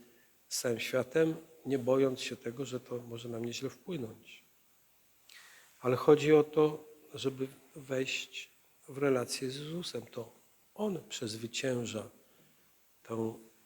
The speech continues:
to niebezpieczeństwo świata, to zagrożenie ze strony świata. To On się dotknął tak, że przywrócił życie.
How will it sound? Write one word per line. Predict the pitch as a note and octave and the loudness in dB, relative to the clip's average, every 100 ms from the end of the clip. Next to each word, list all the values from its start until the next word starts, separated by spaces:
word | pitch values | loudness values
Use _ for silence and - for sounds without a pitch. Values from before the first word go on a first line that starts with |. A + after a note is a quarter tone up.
| _ _ _ _ _ _ _ | _ _ _ _ _ _ _
to | - | -4
niebezpieczeństwo | A#2+ A#2+ B2 - C3 D3 C#3 - A#2+ | 0 4 4 2 2 4 2 0 -4
świata, | - - A2+ - - - - _ _ _ _ - | -6 -4 -4 -6 -16 -20 -20 _ _ _ _ -14
to | A2+ | -8
zagrożenie | A2 A#2+ B2+ A2+ C3 B2 | -4 2 2 4 4 4
ze | G#2+ | 0
strony | - - A2+ G#2+ | -8 -8 -12 -12
świata. | - - G#2 _ _ _ _ _ _ _ _ _ _ _ _ _ _ _ _ _ | -16 -16 -20 _ _ _ _ _ _ _ _ _ _ _ _ _ _ _ _ _
To | C#3+ - | -16 -6
On | G3+ G#3+ | 0 0
się | - B2+ | 0 0
dotknął | B2 C3 - B2 | 0 -2 -2 -6
tak, | A#2 C3 A#2+ | -4 -4 -4
że | B2 | -8
przywrócił | - B2+ A#2+ A#2 - G#2+ | -6 -6 -2 -4 -6 -10
życie. | G2+ G#2+ - | -12 -12 -14